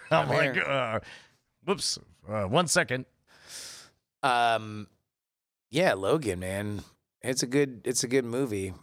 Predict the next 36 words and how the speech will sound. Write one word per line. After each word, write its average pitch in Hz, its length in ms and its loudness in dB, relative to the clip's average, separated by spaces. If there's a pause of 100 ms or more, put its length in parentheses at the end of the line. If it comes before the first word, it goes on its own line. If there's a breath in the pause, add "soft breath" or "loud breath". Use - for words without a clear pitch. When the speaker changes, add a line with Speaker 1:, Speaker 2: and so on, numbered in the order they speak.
Speaker 2:
Now 135 220 2
it's 190 120 2
all 185 140 6
folded 165 400 4
in, 151 260 2
right? 107 220 0
It's 120 160 -2
all, 120 480 2 (380)
it's 110 160 0
all 123 120 2
gonna 117 200 -4
be 117 160 0
M 117 120 -2
C - 180 2
U 117 140 -2
canon 127 460 -2
because 117 300 0
they're, 110 360 2
they're, 113 220 2
they're 113 160 -2
bringing 117 300 -2
in 113 160 0
all 113 160 2
this 110 260 0 (140)
multi-universe 117 960 0
stuff. 127 300 2
So 110 320 2
that 117 180 0
means 113 220 -4
all 117 180 2
the, 113 220 -4 (120)
all 127 140 2
the 123 100 -2
shit - 220 -2
that 120 100 2
happened 120 540 -2